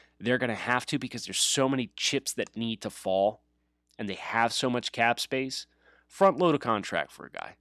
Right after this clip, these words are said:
I do think they get a big name guy. They were in play for Trey Flowers last year before the price got to eighteen million, nineteen million dollars a year. So, yeah, I think the Dolphins can be aggressive. I don't think that they're gonna send out a record-setting contract,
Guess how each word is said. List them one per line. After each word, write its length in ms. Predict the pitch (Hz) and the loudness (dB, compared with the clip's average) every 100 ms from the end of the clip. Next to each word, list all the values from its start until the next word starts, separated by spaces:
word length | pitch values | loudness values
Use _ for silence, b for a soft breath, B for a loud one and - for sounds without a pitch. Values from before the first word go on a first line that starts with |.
| _ | _
I 120 | 143 151 | 2 2
do 180 | 160 | 2
think 200 | 156 147 | 0 -2
they 100 | 135 | 0
get 140 | 120 107 | 0 0
a 40 | |
big 180 | 92 95 | 0 -4
name 200 | 95 90 | -4 -8
guy. 260 | - 87 - B B - | -8 -8 -10 B B 4
They 160 | 175 | 6
were 100 | 208 | 6
in 80 | 196 | 4
play 200 | - 190 | 2 0
for 120 | 190 | 0
Trey 220 | - 190 | -4 -2
Flowers 520 | 185 202 190 208 135 - | -2 2 4 4 2 -2
last 360 | - 76 - | -4 -4 -4
year 100 | 82 | -6
before 340 | - 101 123 113 | -8 -8 -2 -2
the 60 | |
price 300 | 98 113 104 | 0 0 2
got 180 | 110 101 | -2 -2
to 160 | - 123 | -4 -4
eighteen 380 | 113 - 110 | -6 -4 -4
million, 240 | 98 95 95 | -4 -6 -4
nineteen 320 | 98 95 107 | -6 -4 -8
million 240 | 98 98 | -6 -6
dollars 340 | 85 82 - - | -6 -6 -6 -14
a 60 | |
year. 160 | - - _ _ _ _ _ _ _ _ _ _ _ | -14 -20 _ _ _ _ _ _ _ _ _ _ _
So, 100 | - | 0
yeah, 300 | 165 202 117 | 6 8 8
I 100 | 117 | 6
think 200 | 143 175 | 4 -2
the 60 | 156 | 4
Dolphins 440 | 143 143 135 - | 6 6 2 -6
can 480 | - 170 165 156 135 b b b b 98 95 | -4 2 4 4 0 b b b b -4 4
be 180 | 135 | 4
aggressive. 640 | 123 104 104 107 - 156 151 | 4 2 0 2 2 2 2
I 120 | 107 | 2
don't 220 | 123 120 | 4 0
think 220 | - 123 | 0 -6
that 220 | - 110 - | -2 -4 0
they're 120 | 113 | -2
gonna 200 | 107 104 | -2 -2
send 340 | - 120 110 | 2 2 2
out 260 | 107 107 107 | 2 0 -2
a 120 | 101 | -6
record-setting 720 | 101 113 - 107 - 110 107 | 0 0 0 -4 0 0 0
contract, 800 | - 107 107 104 113 98 98 - | -2 -2 -2 -2 2 4 4 -2